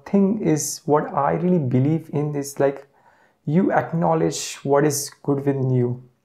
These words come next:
So, and why is that important? You know, we always are something good at it is. So by being responsible, let's, now let's talk about why being responsible is more important.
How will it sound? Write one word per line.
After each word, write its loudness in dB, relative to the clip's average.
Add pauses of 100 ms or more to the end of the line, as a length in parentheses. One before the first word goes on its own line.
(600)
So, 0
and 0
why 4 (120)
is 0
that 0
important? 0 (440)
You 0
know, 2
we 0
always 4
are 0
something -2
good 0
at 0
it -4
is. -8 (400)
So 4
by 2
being 6
responsible, 0
let's, -4
now 6
let's 2
talk 2
about 2 (1160)
why 4
being 4
responsible 0
is -2
more 0
important. 0